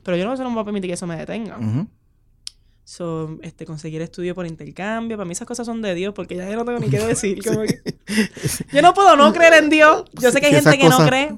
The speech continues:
Speaker 1: pero
Speaker 2: Ujú.
Speaker 1: para mí es como que me pa-, me han pasado tantas bendiciones que es como que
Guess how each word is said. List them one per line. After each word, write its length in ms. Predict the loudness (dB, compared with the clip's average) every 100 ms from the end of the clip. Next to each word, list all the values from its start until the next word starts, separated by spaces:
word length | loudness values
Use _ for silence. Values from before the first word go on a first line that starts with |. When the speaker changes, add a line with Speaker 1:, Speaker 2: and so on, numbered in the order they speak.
| -6
Speaker 1:
pero 180 | -2
Speaker 2:
Ujú. 40 | 0
Speaker 1:
para 140 | 0
mí 200 | 0 0
es 80 | -2
como 300 | -4 -4 -2
que 160 | -2 -4
me 100 | -4
pa-, 120 | -6
me 100 | -8
han 80 | -6
pasado 240 | -6 -6
tantas 260 | -6 -8 -8
bendiciones 460 | -6 -6 -6 -8
que 80 | -10
es 60 | -14
como 240 | -12 -12
que 240 | -12 -16